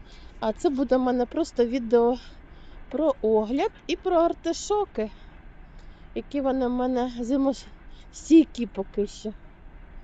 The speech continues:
Так, і ще хотіла отут троянду одну прикрити плетисту, роз-, роз-, розана. Да, хотіла. Ну, не знаю, вона така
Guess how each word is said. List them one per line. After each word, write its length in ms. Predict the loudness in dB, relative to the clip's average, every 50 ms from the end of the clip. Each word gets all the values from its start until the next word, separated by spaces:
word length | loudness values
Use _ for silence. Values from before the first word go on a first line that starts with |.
| -18 -20 -20 -20 -20 -10 -4
Так, 160 | -4 -4 -4 -4
і 80 | -10
ще 140 | -6 -6 -4
хотіла 340 | -4 -4 -2 0 2 2 2
отут 220 | 2 0 -2 -10
троянду 640 | -6 -4 -4 -2 -2 -4 -2 -2 -4 -4 -4 -4 -4
одну 360 | -4 -4 -4 -4 -4 -4 -6 -8 -14 -20 -20 -18 -18 -18 -18 -18 -18 -20 -20 -20 -20 -20 -18 -10 -2
прикрити 540 | -2 -2 0 0 0 0 0 0 0 -2 -2
плетисту, 760 | -2 0 -2 -2 -2 -2 0 -2 -2 -2 -4 -6 -6 -6 -4 -2
роз-, 280 | 0 0 0 0 -2 -6 -6
роз-, 520 | -4 -2 0 0 0 0 -2 -8 -4 -2 0
розана. 640 | 0 0 -2 -2 -2 -2 0 0 -2 -2 -4 -4 -6 -10 -16 -18 -20 -20 -20 -20 -20 -20 -18 -18 -20 -20 -18 -20 -12 -8
Да, 420 | -4 -2 -2 -2 -2 -2 -6 -8 -10 -10 -10
хотіла. 600 | -10 -10 -10 -12 -10 -6 -6 -6 -4 -6 -6 -8 -10 -16 -18 -18 -18 -18 -18 -16 -14 -14 -14 -14 -18 -18 -18 -18 -18 -18 -20 -20 -14 -10
Ну, 80 | -6 -4
не 160 | -2 -2 -2
знаю, 200 | 0 0 0 0
вона 120 | -2 -4
така 180 | -6 -8 -10